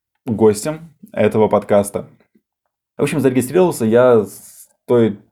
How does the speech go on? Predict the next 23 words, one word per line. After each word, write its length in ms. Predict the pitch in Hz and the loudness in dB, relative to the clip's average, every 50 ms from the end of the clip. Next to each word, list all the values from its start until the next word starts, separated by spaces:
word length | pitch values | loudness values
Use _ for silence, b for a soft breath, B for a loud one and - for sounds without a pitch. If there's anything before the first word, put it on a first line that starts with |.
| _ _ | _ _
целью, 360 | - - - 131 135 131 117 | -8 -2 0 2 2 2 0
чтобы 280 | 101 - - 101 98 98 | -2 -2 -4 -4 -4 -4
слушать, 340 | - - 135 135 131 120 - | -2 -2 -2 -2 -2 -6 -8
что 120 | - 123 | -4 -2
он 120 | 117 110 104 | -2 -2 0
там 140 | - 98 | -2 -2
вообще 180 | 101 101 - 107 | -2 -2 -6 -6
делает, 360 | 92 98 131 139 127 107 - | 0 2 2 2 2 2 0
что 100 | - 117 | 0 -2
рассказывает. 580 | 101 104 - - 113 90 87 87 85 - - _ _ B B B B B B | -2 -2 0 0 0 0 0 -2 -10 -10 -12 _ _ B B B B B B
Впоследствии 440 | B 123 117 120 180 196 196 - 131 | B -2 -2 0 -2 -2 -2 -4 -6
подписался 560 | 104 - 110 - 117 - 135 117 110 - 110 | -6 -6 -10 -8 -4 0 0 0 0 0 -4
ещё 220 | 101 104 - 190 | -6 -2 -2 0
на 80 | 202 208 | 0 0
какое-то 200 | 202 - 156 - | -2 -2 -4 -2
количество 400 | - 147 135 131 123 - - 127 | -2 -2 -2 -2 -4 -6 -4 -2
людей, 520 | 120 123 117 110 120 120 117 113 107 107 | 0 0 0 2 2 2 2 2 2 2
ну 280 | 107 117 139 175 170 139 | 0 0 0 -2 -2 0
и 160 | 113 113 113 | 0 2 0
затянуло 480 | 110 101 107 101 - 120 127 127 123 113 | 0 0 -2 -4 -2 0 2 4 4 2
меня 200 | 101 101 98 95 | 2 2 -2 -2
постепенно. 540 | 98 - - - 113 - - 98 92 90 - | -4 -8 -12 -12 -8 -2 -2 -2 -2 -2 -2
Я 260 | 98 110 143 - | -2 -2 -2 -2